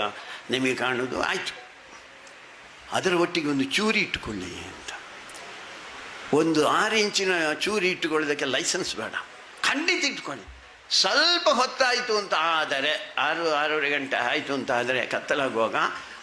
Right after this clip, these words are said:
ಆಕ್ರಮಣ ಮಾಡೋದು ಗ್ಯಾರಂಟಿ, ಎರಡು ಪ್ರಶ್ನೆ. ಒಂದು ಸಲ ಆಕ್ರಮಣ ಮಾಡೋಕೆ ಬುಡ್ಚಿ, ಬುಡ್ಚಿ, ಬುಡ್ಚಿ ಅಂತ ಹೀಗೆ ಕೈ ಮಾಡಿದರೆ ನೀವು ಹೋದ್ರಿ ಅಂತ ಲೆಕ್ಕ, ನಿಮ್ಮನ್ನು ಆಕ್ರಮಣ ಮಾಡೋದೇ. ಅದರ ಬದಲು ಇದನ್ನು ಹಿಡಿದು ಬಲಂಬೆ ಅಂತ ಒಂದು ಚೂರಿ ತೂರಿಸಿ ಸಾಕು.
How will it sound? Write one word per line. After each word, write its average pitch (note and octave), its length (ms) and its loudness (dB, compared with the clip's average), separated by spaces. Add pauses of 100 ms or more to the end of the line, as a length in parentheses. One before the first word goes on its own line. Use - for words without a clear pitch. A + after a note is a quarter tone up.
(120)
ಆಕ್ರಮಣ C#4+ 640 4
ಮಾಡೋದು C#4 320 6
ಗ್ಯಾರಂಟಿ, C4+ 500 2 (280)
ಎರಡು F#3+ 220 2
ಪ್ರಶ್ನೆ. E3 420 -2 (300)
ಒಂದು C4 360 4
ಸಲ B3+ 220 4
ಆಕ್ರಮಣ B3+ 440 4
ಮಾಡೋಕೆ B3 420 4
ಬುಡ್ಚಿ, C#4+ 240 2
ಬುಡ್ಚಿ, B4 300 2
ಬುಡ್ಚಿ A4+ 220 -2
ಅಂತ A3+ 120 2 (300)
ಹೀಗೆ C#4 340 4
ಕೈ A#3+ 240 2
ಮಾಡಿದರೆ G#3+ 920 2
ನೀವು A#3+ 180 2
ಹೋದ್ರಿ D#4+ 360 6
ಅಂತ B3+ 140 0
ಲೆಕ್ಕ, F3+ 260 0 (100)
ನಿಮ್ಮನ್ನು G#3+ 360 2
ಆಕ್ರಮಣ A#3+ 360 2
ಮಾಡೋದೇ. G#3 500 4 (200)
ಅದರ A#3 260 4
ಬದಲು C4 320 4
ಇದನ್ನು C4 240 4
ಹಿಡಿದು B3 300 -2
ಬಲಂಬೆ D#3 320 2 (260)
ಅಂತ - 180 0
ಒಂದು F4 320 -2
ಚೂರಿ A4+ 440 4
ತೂರಿಸಿ F#4+ 540 2
ಸಾಕು. - 520 2